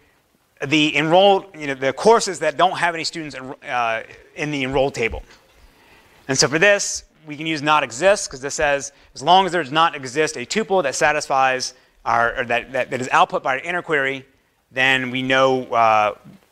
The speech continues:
the outer query tuple, uh, matches, uh, it satisfies that predicate.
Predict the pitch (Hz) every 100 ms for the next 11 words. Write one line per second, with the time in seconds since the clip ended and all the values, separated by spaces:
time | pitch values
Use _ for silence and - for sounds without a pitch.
0 | - 131 120 - _ 143 165 147 - 131
1 | 120 117 _ _ - 135 117 117 113 _
2 | _ - 117 110 107 127 127 120 120 113
3 | 120 _ _ _ _ - 139 131 135 123
4 | - - 165 151 151 131 127 - 120 117